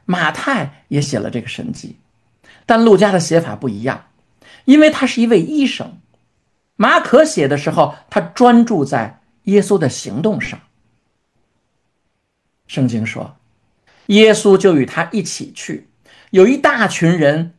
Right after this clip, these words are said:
跟随耶稣，并拥挤他。有一个妇人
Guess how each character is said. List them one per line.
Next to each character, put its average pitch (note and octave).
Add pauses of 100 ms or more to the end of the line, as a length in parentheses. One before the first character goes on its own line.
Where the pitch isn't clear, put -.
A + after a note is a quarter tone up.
(140)
跟 E3+
随 C3
耶 C3
稣， B2+ (340)
并 C#3
拥 D#3+
挤 -
他。 - (1900)
有 C#3+
一 C3
个 E3+
妇 B2+
人 -